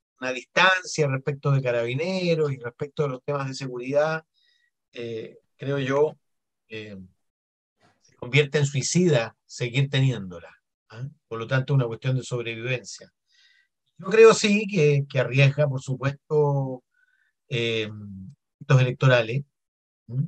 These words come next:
Efectos electorales que obviamente de desplazamiento hacia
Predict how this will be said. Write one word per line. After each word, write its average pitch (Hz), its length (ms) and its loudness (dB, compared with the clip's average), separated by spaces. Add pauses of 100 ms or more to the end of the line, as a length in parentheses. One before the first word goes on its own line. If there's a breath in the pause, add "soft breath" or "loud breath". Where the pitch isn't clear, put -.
Efectos 113 460 -6
electorales 117 720 0
que 117 140 -8
obviamente 117 880 -4 (560)
de 117 460 -2
desplazamiento 127 1080 2
hacia 139 680 2